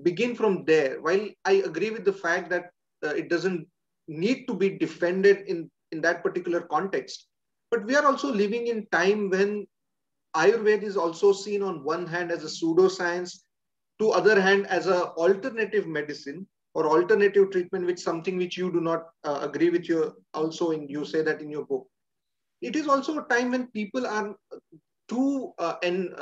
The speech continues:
enamored by the, uh, you know, the developments in the modern science, and that sort of becomes a template of what science really is.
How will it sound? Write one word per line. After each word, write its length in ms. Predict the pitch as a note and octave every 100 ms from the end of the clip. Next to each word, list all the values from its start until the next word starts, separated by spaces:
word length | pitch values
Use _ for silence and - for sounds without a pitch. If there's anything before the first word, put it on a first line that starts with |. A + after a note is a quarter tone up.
| E3+
enamored 600 | F3 G#3+ G#3+ A3 G#3+ E3+
by 180 | F3+ F#3
the, 400 | G3 G3 F#3 - _
uh, 240 | D3 C#3 C3+
you 60 | D#3
know, 300 | G#3 G3 - E3
the 60 |
developments 640 | E3 E3 F#3 G3+ G3 G3 G3
in 120 | F#3
the 60 |
modern 380 | E3+ D#3 E3 F#3
science, 520 | F3+ E3 E3 F3+ - _ _ _ F#3+
and 220 | G#3+ G3+ _ _ E3
that 220 | A3+ -
sort 200 | A#3+ A#3+
of 140 | G3+
becomes 380 | F#3+ G3+ G#3 G3+
a 100 | A3 _
template 640 | F3+ F3+ F3+ G3+ G#3 G#3+ - -
of 220 | F3+ F3+ _ _ -
what 280 | E3+ F3 -
science 440 | - E3 F3 -
really 320 | D#3+ D#3 D#3 F3
is. 260 | C#3+ -